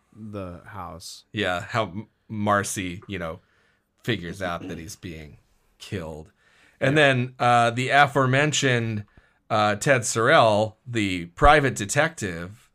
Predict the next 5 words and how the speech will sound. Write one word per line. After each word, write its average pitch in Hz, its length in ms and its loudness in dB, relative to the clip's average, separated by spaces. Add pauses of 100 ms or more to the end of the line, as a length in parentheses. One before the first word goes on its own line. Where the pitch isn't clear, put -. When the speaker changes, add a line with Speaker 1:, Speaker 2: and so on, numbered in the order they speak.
(100)
Speaker 2:
um, 82 480 -4 (600)
he, 123 760 0 (100)
uh, 98 560 -2 (220)
gets, 104 320 -6 (240)
gets, - 320 -6